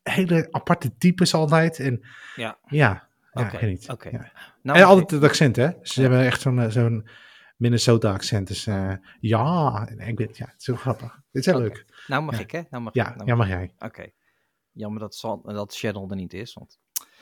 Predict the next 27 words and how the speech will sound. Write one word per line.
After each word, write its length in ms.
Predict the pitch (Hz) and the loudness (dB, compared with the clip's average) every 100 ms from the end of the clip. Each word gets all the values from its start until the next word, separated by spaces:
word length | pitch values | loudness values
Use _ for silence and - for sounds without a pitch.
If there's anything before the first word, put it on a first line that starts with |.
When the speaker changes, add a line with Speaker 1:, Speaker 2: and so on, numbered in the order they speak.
| - _ - | -20 _ -8
Speaker 2:
ik 200 | 170 175 | -6 -2
heb 260 | 214 _ _ _ _ _ _ _ _ _ _ | -4 _ _ _ _ _ _ _ _ _ _
gekeken 680 | - - 160 127 104 - - _ _ - | -14 -8 -2 -2 -2 -8 -18 _ _ -6
naar 500 | 127 139 98 92 _ _ _ _ _ | 0 0 0 -6 _ _ _ _ _
Leave 480 | - 113 147 180 - | -8 -2 0 0 -2
the 100 | 131 | -2
World 460 | 117 131 131 110 104 | 2 6 6 4 0
Behind. 640 | 107 104 87 - - - _ - - | 2 2 -2 -4 -14 -20 _ -20 0
Speaker 1:
Ja, 160 | 123 | 2
daar 100 | 107 | 6
was 160 | 135 135 | 4 4
je 60 | |
enthousiast 560 | 135 139 - 120 - - | -2 -4 -4 -6 -6 -14
over. 260 | 104 120 - | -16 -18 -16
Speaker 2:
En 200 | 135 123 | -10 -4
Leave 200 | 139 156 | -2 -2
the 80 | 143 | -2
World 320 | 120 127 104 | 0 0 0
Behind 540 | 107 113 131 156 143 | -2 0 0 -2 -8
is 280 | - 117 - | -12 -14 -10
een, 180 | 104 95 | -10 -10
eh, 100 | 95 | -10
Netflix-productie 1040 | 95 131 - 165 - - 131 139 - 139 | -6 -6 -4 -8 -10 -10 -8 -8 -8 -10
naar 240 | 131 110 98 | -6 -4 -6
het 140 | - | -8
gelijknamige 840 | - 107 107 113 110 110 98 98 | -8 -4 -4 -4 -2 -2 -4 -10
boek. 360 | 92 190 - | -4 -4 -4